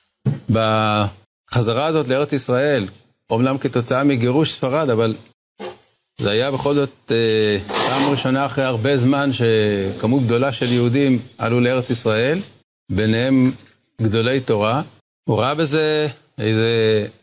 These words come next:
פתח של תקופה שתלה בו תקוות של, אה, חידוש ה-, חידוש התורה ב-, בעם ישראל, ולכן הוא החליט על, אה, על חידוש הסמיכה על פי שיטת הרמב"ם.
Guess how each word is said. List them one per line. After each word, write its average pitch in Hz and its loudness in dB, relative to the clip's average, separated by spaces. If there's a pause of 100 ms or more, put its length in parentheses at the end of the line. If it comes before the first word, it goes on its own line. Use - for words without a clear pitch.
(320)
פתח 143 -2
של 127 -2
תקופה 170 -2
שתלה 131 0
בו 143 2
תקוות 131 -2
של, 131 2
אה, 117 2 (380)
חידוש 127 -2 (180)
ה-, 104 0 (500)
חידוש 123 0
התורה 120 0
ב-, 110 2 (500)
בעם 110 2
ישראל, 110 0
ולכן 120 2
הוא 160 2
החליט 165 0
על, 143 2
אה, 131 4 (500)
על 107 0
חידוש 139 2
הסמיכה 139 0
על 131 -2
פי 135 0
שיטת 127 -2
הרמב"ם. 104 0